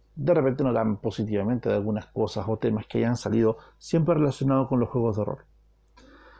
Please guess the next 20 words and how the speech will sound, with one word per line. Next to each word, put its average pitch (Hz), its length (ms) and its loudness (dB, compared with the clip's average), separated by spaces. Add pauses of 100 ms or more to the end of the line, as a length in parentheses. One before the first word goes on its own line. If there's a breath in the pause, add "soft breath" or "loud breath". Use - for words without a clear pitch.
(180 loud breath)
Espero 233 300 4
en 220 60 8
lo 208 80 8
posible 156 520 4
poder 123 580 4
dar 131 240 2
también 127 300 2
actualizaciones 117 600 0
sobre 110 200 0
noticias 156 640 0
de 170 60 4
juegos 160 400 2
de 160 80 4
rol 160 180 2
que - 80 2
hayan 160 180 2
pasado, 165 460 -2
cosa 147 300 -2
de 135 160 -2
que 127 240 0